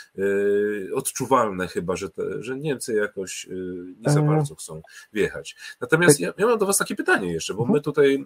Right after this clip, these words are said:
Speaker 1: rozmawiamy o wielu płaszczyznach, bo z-, zwróćcie wszyscy uwagę na, na fakt,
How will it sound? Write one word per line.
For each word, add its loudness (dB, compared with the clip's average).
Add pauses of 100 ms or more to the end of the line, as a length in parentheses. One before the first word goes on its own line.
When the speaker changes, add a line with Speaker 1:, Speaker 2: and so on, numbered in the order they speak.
Speaker 1:
rozmawiamy 0
o -2
wielu 2
płaszczyznach, 0 (240)
bo 0
z-, 0 (120)
zwróćcie -4
wszyscy 0
uwagę 4
na, -2
na -6
fakt, -2